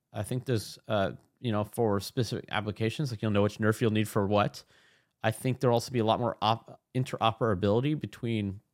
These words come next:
game engines and animation tools. That's coming already.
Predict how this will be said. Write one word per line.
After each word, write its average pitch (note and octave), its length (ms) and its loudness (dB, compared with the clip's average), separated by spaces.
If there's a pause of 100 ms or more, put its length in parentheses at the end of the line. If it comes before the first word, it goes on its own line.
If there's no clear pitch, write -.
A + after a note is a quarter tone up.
(200)
game G#2+ 260 0
engines G#2+ 800 0
and F2 140 -6
animation G#2 600 -2
tools. G2+ 520 -2 (320)
That's A2 200 0
coming G#2 420 -2
already. A2+ 640 0